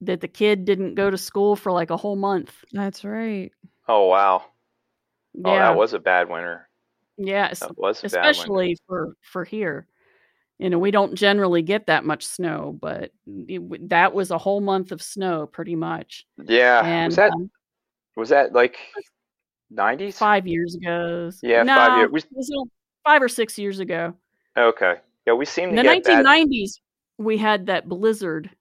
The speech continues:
Speaker 1: that
Speaker 3: Yeah.
Speaker 1: came through.
Speaker 3: The early nineties. And now
Speaker 1: Yeah.
Speaker 3: I'm showing my age. But, uh,
Speaker 1: <laughs> Yeah.
Speaker 3: <laughs>
Speaker 1: Yeah.
Speaker 3: but, yeah, we, we seem to get big snows every, like, ten years or five years or something like that
Speaker 1: Yeah.
Speaker 3: around here. So,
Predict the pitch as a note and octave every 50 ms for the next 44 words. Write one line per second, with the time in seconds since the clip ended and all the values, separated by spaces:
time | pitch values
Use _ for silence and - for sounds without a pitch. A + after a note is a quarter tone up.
0 | _ _ _ _ _ _ - G3 - B2+ B2+ A#2+ A2 F#2 A#2+ E3 - - - -
1 | - D2+ - - - F3+ - - G#2+ A2+ A#2 B2 B2 A#2 A2 A2 G#2 G#2+ A2 A2
2 | G#2 F#2+ F2+ E2+ - - - _ _ _ _ _ _ _ _ _ _ _ G3 F#3
3 | F3 - G2+ G#2 G#2+ G#2 G2+ - - - B2 A2+ A2 G#2+ G#2 G2 F#2+ G2 G#2 G#2
4 | G2+ G2 - - - _ _ _ _ _ - - - - _ _ _ _ - G#2+
5 | - - - F3+ F3 F3 F#3 F3+ E3+ E3+ E3+ E3+ D#3+ - - - - C#3 D#3+ D#3
6 | D#3 C#3+ F#3+ D#3+ D3+ D3+ - F3+ E3+ E3+ - - - - - - _ _ - -
7 | _ _ _ G3+ G3 F#3 F3+ F#3 F3+ F3 E3+ - - A2 - - _ _ _ _
8 | _ _ _ _ _ A#2+ A#2+ A#2+ A#2 A2+ A#2 C3+ C#3 C3 B2 - - B2 B2+ B2+
9 | - - C#3 C#3 C3 A#2+ A#2 A#2 G#2+ G#2+ - A2+ A2 G2+ - - - G#2+ G2 G2
10 | G2 F#2+ F#2 F#2 F2+ F#2+ F2 F2+ F2+ F2 E2+ - E2 E2 - - - F#2+ F2 F2
11 | E2+ E2+ E2+ E2+ E2+ E2+ E2+ E2+ E2 - - - - - D#2 D2 C#2+ C#2+ C2 -
12 | G1+ G1+ - - - - - - - - G1+ G1+ G1+ G1+ G1+ G1+ - - G1+ G1+
13 | - D#3+ - - G1+ G1+ G1+ - _ _ _ _ _ _ _ _ _ _ _ _
14 | _ _ _ _ _ _ _ _ _ _ _ _ _ _ _ _ - - - -